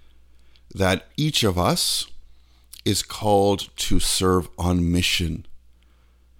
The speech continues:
You know, and what, and what's the mission? You know, proclaim the good news. The kingdom of heaven has come near. Cure the sick, raise the dead, cleanse the lepers, cast out demons. And what, what does Jesus mean by that for us in our lives?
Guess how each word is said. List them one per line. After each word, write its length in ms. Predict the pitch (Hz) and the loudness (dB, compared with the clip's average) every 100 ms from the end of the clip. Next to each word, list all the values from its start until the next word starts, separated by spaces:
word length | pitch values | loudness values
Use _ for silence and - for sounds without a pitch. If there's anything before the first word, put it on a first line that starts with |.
| - - | -16 -4
You 100 | 87 | 0
know, 100 | 92 | 2
and 120 | 90 | 2
what, 180 | 107 - | 0 0
and 260 | 98 101 | 0 2
what's 200 | 120 - | 2 2
the 100 | - | 0
mission? 500 | 101 127 - 92 87 - - - - - - - - - | 2 2 2 0 -2 -2 -4 -6 -12 -16 -18 -20 -14 -4
You 100 | 90 | -2
know, 120 | 101 | -2
proclaim 760 | - 104 95 - 117 143 156 | -2 0 0 2 4 4 6
the 80 | 123 | 2
good 300 | 90 95 87 | 2 -2 0
news. 680 | 95 98 92 82 - - - - - - - | 2 2 2 0 -4 -8 -8 -16 -20 -20 -14
The 100 | - | -10
kingdom 520 | - - 143 151 135 | -6 2 4 6 4
of 140 | 117 98 | 4 2
heaven 320 | 117 104 101 | 0 0 0
has 200 | 101 92 | 0 -2
come 260 | - 90 92 | -4 -2 0
near. 200 | 80 82 | -2 -4
Cure 340 | - 95 101 | -6 0 0
the 140 | 123 | 2
sick, 320 | - - 107 - | 0 2 0 -2
raise 360 | 78 92 104 92 | 0 2 2 0
the 100 | 90 | -2
dead, 240 | 95 92 | -2 -2
cleanse 380 | - 98 98 87 | -4 -2 -2 -2
the 100 | 92 | -4
lepers, 340 | 92 90 92 | -4 -4 -8
cast 440 | - - 90 - 87 | -6 -6 -4 -4 -6
out 160 | 80 | -8
demons. 420 | - 90 80 78 | -6 -6 -6 -6
And 100 | 92 | -4
what, 200 | 107 123 - - - - | -2 -2 -6 -18 -18 -12
what 120 | - 165 | -6 -4
does 180 | 117 | -2
Jesus 340 | - 123 107 101 | 0 0 0 0
mean 180 | 110 101 | 2 2
by 120 | 98 | 0
that 160 | 98 | -2
for 200 | - 95 | -2 0
us 180 | 104 - | 2 2
in 300 | 98 - 95 | -2 -4 -4
our 240 | 87 101 92 | -2 0 0
lives? 320 | 90 85 | -2 -6